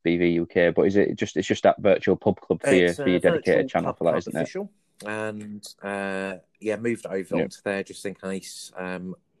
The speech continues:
Speaker 2: I have to hand it over to anyone or I can't make, uh, anything. It's one place, one shop for people <laughs> to go to. Um, so yeah, but it's at, at Virtual Pub Club
Speaker 1: Yeah.
Speaker 2: Official. So get over there and give it a like. Um,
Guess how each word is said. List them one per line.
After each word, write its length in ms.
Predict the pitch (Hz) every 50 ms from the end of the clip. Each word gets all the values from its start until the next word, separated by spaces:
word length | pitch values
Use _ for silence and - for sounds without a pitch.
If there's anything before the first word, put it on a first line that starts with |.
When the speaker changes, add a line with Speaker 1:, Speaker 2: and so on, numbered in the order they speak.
| - -
Speaker 2:
I 140 | 95 95
have 120 | 92 92 -
to 80 | - 87
hand 220 | - 95 90 87
it 80 | 85 -
over 220 | 92 92 92 85 -
to 160 | - - 95
anyone 560 | 92 92 90 87 92 92 90 90 90 90 90
or 160 | 87 87 87
I 20 | 85
can't 220 | - - 92 -
make, 300 | 87 90 92 90 _ -
uh, 200 | - 87 87 90 - _ _ - - _ _ -
anything. 340 | 90 92 90 - 95 90 92
It's 420 | 90 - - - - - - - _
one 360 | - 90 92 92 92 90 87
place, 480 | - - 90 90 90 - - - - -
one 220 | 98 92 92 90
shop 360 | - - - - 95 - _
for 160 | - - - 87
people 320 | - 101 95 - - 127
<laughs> 0 |
to 120 | - - -
go 200 | - - 107 104
to. 460 | - 104 - - - 117 - - 113 _ _ - - - - - - -
Um, 340 | 104 104 101 101 104 107 -
so 100 | - 117
yeah, 240 | 113 120 131 135 127 -
but 180 | - 120 113 -
it's 280 | - 110 107 - - -
at, 140 | 110 107 - _ -
at 220 | 113 113 - _
Virtual 380 | - 113 110 104 - - 92 92
Pub 300 | 90 90 87 87 85 85
Club 120 | 85 85 -
Speaker 1:
Yeah. 40 |
Speaker 2:
Official. 480 | 95 - - 120 - - 139 135 131 123
So 260 | - - 110 101 101
get 160 | 92 - - - 104
over 180 | 104 104 98 101
there 220 | 104 101 101 104
and 140 | 104 104 101 _ _ _ _ _ _ _
give 140 | - 107 95
it 80 | 98
a 40 | 110 117
like. 140 | 117 101 _ _ - -
Um, 280 | 101 101 101 101 101